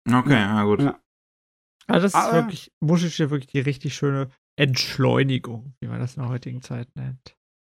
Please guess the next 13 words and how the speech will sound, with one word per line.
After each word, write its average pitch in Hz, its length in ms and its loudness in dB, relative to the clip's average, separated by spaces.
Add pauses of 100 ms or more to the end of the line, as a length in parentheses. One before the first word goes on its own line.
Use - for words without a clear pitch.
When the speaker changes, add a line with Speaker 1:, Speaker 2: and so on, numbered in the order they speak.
(380)
Speaker 2:
Entschleunigung. 147 720 0
Ja, 180 140 2
Entschleunigung 349 440 2
ist - 100 0
ein 254 60 4
schönes 285 240 2
Wort. 302 300 -10 (480)
Gefällt 262 280 2
Speaker 3:
Ja. 247 60 4
Speaker 2:
mir. 247 80 -6 (840)
Speaker 1:
Ja. 147 100 4
Speaker 3:
Sehr 170 100 4
schön. 151 340 -12